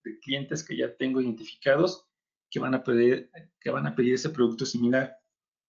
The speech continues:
O bien hacer encuestas para saber qué clientes son más propensos a comprar ese producto nuevo. Y mediante la inteligencia artificial, detectar cuáles son los candidatos más propensos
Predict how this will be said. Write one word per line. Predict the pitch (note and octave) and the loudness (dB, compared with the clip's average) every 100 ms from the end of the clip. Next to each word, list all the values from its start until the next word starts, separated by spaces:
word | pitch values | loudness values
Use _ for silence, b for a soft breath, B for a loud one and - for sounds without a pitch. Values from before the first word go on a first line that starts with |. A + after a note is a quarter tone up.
| _ - | _ -6
O | C3 | 0
bien | B2 D#3 E3+ | 4 4 4
hacer | E3 D#3 D3+ | 0 0 0
encuestas | C#3+ C#3+ - D#3+ | 2 0 0 -2
para | - A#2+ | -2 -6
saber | - A#2+ B2 | -4 -6 -6
qué | - - | -8 -10
clientes | C3+ B2+ - | -10 -8 -8
son | - | -6
más | B2 - | -8 -8
propensos | B2+ - - - D3+ - - _ _ _ _ _ - | -10 -8 -6 -2 -2 -4 -12 _ _ _ _ _ -10
a | - | -8
comprar | - A2+ A2+ C3 C3 | -2 -2 4 4 4
ese | D3 | 2
producto | D#3 A#2+ A#2 A#2+ B2+ | -2 -2 -2 -2 -2
nuevo. | B2+ A#2+ A2+ - _ _ _ - - | 0 0 -2 -12 _ _ _ -16 -6
Y | B2+ | 0
mediante | B2 B2 A#2+ B2 | 4 4 4 4
la | |
inteligencia | A#2+ A#2 A#2 B2+ D#3 D#3 - | 2 2 -2 0 -2 -4 -4
artificial, | A#2 - B2 - - D#3 E3 - _ _ _ _ | -4 -4 -8 -6 0 2 2 -2 _ _ _ _
detectar | C3 - A#2+ - C#3 - | -8 -6 -6 -8 -10 -2
cuáles | C#3+ C3+ | -2 -2
son | C3+ C3+ | -2 -4
los | C3+ | -4
candidatos | B2+ A2+ A#2 A#2+ D3 C#3 - _ | 0 2 2 0 -2 -2 -6 _
más | - C3 - | -4 -4 -2
propensos | C3 C3 B2+ C3+ C3 | -4 -2 -6 -4 -10